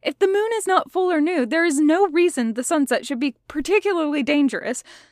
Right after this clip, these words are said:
They couldn't actually see when the sun went past the horizon,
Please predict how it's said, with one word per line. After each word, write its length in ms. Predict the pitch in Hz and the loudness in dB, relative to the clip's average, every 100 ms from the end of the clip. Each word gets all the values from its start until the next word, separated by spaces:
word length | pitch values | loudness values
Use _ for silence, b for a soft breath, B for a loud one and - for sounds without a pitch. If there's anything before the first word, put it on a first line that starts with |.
| B _ _ _ _ _ _ | B _ _ _ _ _ _
They 100 | 214 | -18
couldn't 300 | 196 226 190 - | -10 -10 -10 -10
actually 460 | 208 196 - 190 185 | -12 -10 -10 -8 -8
see 420 | - 196 185 196 - | -6 -4 -4 -8 -12
when 220 | 208 196 | -8 -6
the 80 | 190 | -6
sun 340 | - 202 190 | -4 -4 -4
went 260 | 190 196 - | -8 -10 -12
past 380 | 220 214 202 - | -8 -6 -6 -8
the 100 | 202 | -8
horizon, 640 | 208 196 202 202 202 | -2 0 0 0 -6